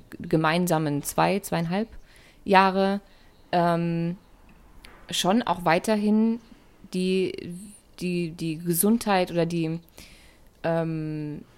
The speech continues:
die Ansicht der Frauen, ähm,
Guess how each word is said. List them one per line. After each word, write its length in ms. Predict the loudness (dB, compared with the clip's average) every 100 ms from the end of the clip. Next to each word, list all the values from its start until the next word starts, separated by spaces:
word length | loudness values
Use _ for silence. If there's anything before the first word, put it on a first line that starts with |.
| -20 -20 -20 -20 -20 -14 -8
die 140 | -2
Ansicht 480 | 2 4 4 0 0
der 100 | -2
Frauen, 680 | -2 -2 0 0 -2 -4 -6 -12 -20 -20 -20 -20 _ -20 -20 -20 -20 -20 -20 -10
ähm, 520 | -6 -6 -6 -8 -10